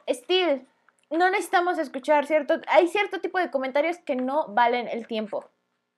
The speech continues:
la neta. No valen el procesamiento de mi cerebro que hace para transformar los ruidos de una persona en palabras coherentes, ¿sabes? En mi cabeza. No lo valen. No valen los comentarios de ese señor, la verdad. Y ya,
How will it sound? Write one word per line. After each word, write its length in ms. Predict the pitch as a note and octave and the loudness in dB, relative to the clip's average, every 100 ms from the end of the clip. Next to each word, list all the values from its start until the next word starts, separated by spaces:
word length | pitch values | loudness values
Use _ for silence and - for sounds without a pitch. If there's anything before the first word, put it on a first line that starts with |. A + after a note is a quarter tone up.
| _ | _
la 220 | G#3+ A3+ | -2 -2
neta. 340 | A3+ A3 A3 - - | -2 -6 -10 -14 -10
No 180 | C4 C#4+ | 0 6
valen 300 | D4+ D4+ C#4 | 8 8 2
el 100 | B3+ | -4
procesamiento 960 | B3+ A#3+ A#3+ A#3 B3 D4 D#4+ D#4 D4+ D4 | -2 -2 0 -2 -2 -2 4 8 8 6
de 120 | A#3+ | 2
mi 160 | A3 | -2
cerebro 680 | A3+ A3+ A#3+ C#4 D4 D4 F4 | -2 0 4 4 6 6 6
que 140 | B3+ A3+ | 2 4
hace 400 | B3 C4+ D4 D#4 | 4 6 4 6
para 420 | B3+ A3+ G3 G#3 _ _ - | 4 2 2 -4 _ _ 2
transformar 600 | C4 B3+ B3 B3+ C#4+ C#4 | 4 6 6 8 6 6
los 160 | C4 | 4
ruidos 340 | C4+ C4+ B3+ B3 | 2 2 2 2
de 60 | |
una 180 | C4+ C4 | -2 -4
persona 440 | A3+ A#3+ B3+ B3+ B3+ | -4 -2 -2 0 -2
en 100 | B3+ | 0
palabras 500 | B3 G#3+ A3+ A3+ A#3 | 2 4 4 2 0
coherentes, 500 | A3+ G#3 G3+ F#3+ G#3 | -2 0 -2 -8 -8
¿sabes? 300 | G#3 G3+ B3 | -4 -4 -6
En 100 | G#3 | -12
mi 80 | F#3+ | -10
cabeza. 380 | G3 F3+ - - _ _ _ | -6 -6 -8 -14 _ _ _
No 280 | B3 C4 C#4+ - | -4 -4 -2 0
lo 100 | A3+ | 2
valen. 340 | F#3+ A2+ - _ _ _ _ _ _ | 4 2 -8 _ _ _ _ _ _
No 140 | B3 C4 | 0 4
valen 260 | B3+ B3 | 4 4
los 100 | A#3 A3+ | -2 -4
comentarios 420 | G3+ G#3 G#3 G#3 | -4 -2 -2 -4
de 60 | |
ese 120 | G3 - | -8 -12
señor, 280 | F#3 - | -14 -10
la 140 | A3+ G3+ | -4 0
verdad. 260 | D#3 G2 - _ _ _ _ _ _ - | 0 -4 -12 _ _ _ _ _ _ -10
Y 400 | A3+ A3 G3 | -6 -6 -6
ya, 80 | - | -8